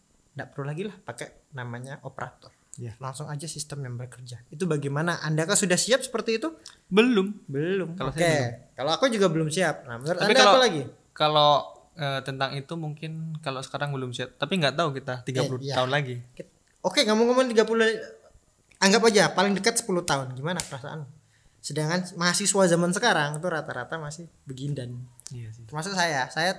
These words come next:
Speaker 1: takut juga, gua takut juga kehilangan pekerjaan gitu.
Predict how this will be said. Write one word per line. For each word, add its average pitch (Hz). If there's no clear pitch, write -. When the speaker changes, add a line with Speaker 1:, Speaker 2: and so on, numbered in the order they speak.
Speaker 1:
takut 190
juga, 185
gua 160
takut 165
juga 165
kehilangan 143
pekerjaan 131
gitu. -